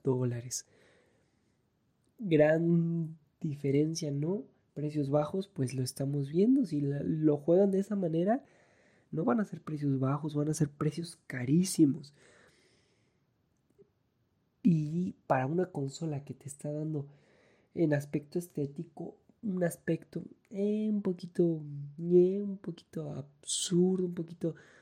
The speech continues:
aburridón, que no ha evolucionado demasiado, en hardware te está dando inferioridad respecto a su competencia y en precio está al elevado,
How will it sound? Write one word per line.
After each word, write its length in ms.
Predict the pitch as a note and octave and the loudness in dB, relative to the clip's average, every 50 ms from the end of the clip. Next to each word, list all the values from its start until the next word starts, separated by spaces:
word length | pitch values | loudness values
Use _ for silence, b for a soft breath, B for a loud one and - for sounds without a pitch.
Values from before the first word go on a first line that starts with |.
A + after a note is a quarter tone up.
| B B | B B
aburridón, 1080 | - D3 C#3+ C#3 C#3 C#3 C#3 C#3 C#3+ C#3+ C#3+ D3 D#3 E3+ F3 F#3 F#3+ F#3+ G3 G3+ G3 F#3+ | 0 0 2 2 2 0 0 0 -2 -2 -4 -2 -2 0 0 0 -2 -2 -4 -6 -6 -6
que 120 | - F3+ | -6 -4
no 240 | D#3+ D#3 D#3 D#3+ E3 | -2 2 2 4 4
ha 140 | D#3+ E3 F3 | 4 2 2
evolucionado 840 | E3+ E3 E3+ E3+ E3 D#3 C#3+ C#3 C#3+ - - C#3+ C#3+ C#3+ C#3+ D3+ D#3+ | 2 4 4 4 4 2 -2 -4 -6 -6 -6 -4 -2 -2 -2 -2 -2
demasiado, 880 | D#3+ D3+ C3+ B2+ A#2+ - - - - - D3 D3 D3 D3+ D#3 E3 F3 F3 b b b b b b b b b b b b | -4 -2 -2 -4 -2 -2 -4 -4 -2 -4 -6 -6 -6 -6 -6 -6 -6 -8 b b b b b b b b b b b b
en 140 | - D3+ D3 | -6 -6 -6
hardware 440 | D3 - - D#3 D#3 D#3+ F3 E3+ E3 | -6 -8 -8 -6 -4 -2 -4 -4 -4
te 120 | - - | -6 -14
está 220 | C#3+ - - D3 D3 | -16 -12 -10 -10 -8
dando 380 | D3+ D#3 D#3+ E3 D#3+ - - _ _ _ _ _ _ _ _ _ _ | -6 -6 -6 -6 -8 -8 -12 _ _ _ _ _ _ _ _ _ _
inferioridad 840 | - - E3+ D#3+ D3+ - E3 D3+ D3 D3 C#3 C#3 C#3 C3+ D3 D#3 D#3+ D#3+ - | 2 4 4 4 2 -2 -2 0 2 0 0 0 -2 -6 -8 -10 -10 -8 -8
respecto 460 | E3 D#3+ - _ D3+ C#3+ - - C#3+ | -10 -10 -6 _ -10 -10 -8 -10 -10
a 40 | C#3 | -10
su 120 | - - | -10 -10
competencia 840 | _ - D3 C#3+ C#3 - C#3 - - D#3+ E3 E3+ F3+ F3+ - F#3+ G3+ G3+ b b b b b b b b b b b b b | _ -6 -6 -4 -6 -10 -12 -6 -6 -4 -4 -4 -6 -6 -8 -10 -12 -12 b b b b b b b b b b b b b
y 140 | - D#3+ D#3+ | -2 -2 -2
en 120 | D3+ D3+ | -2 -2
precio 460 | D3 _ - E3+ F3 F3+ F3 - - D3+ | -6 _ -2 0 0 0 -2 -2 -6 -8
está 500 | C#3+ - _ _ - D#3+ D#3 D#3+ D#3 D#3 | -8 -10 _ _ -12 -10 -10 -8 -8 -4
al 300 | D#3+ D#3 E3 E3 E3 - | -2 -2 -2 -2 -4 -4
elevado, 720 | - - C3+ C3 C3+ C3 B2+ C#3 C#3 D3 D3+ F3 G3+ G#3 | 0 0 0 0 0 -4 -4 -4 -6 -6 -6 -6 -8 -8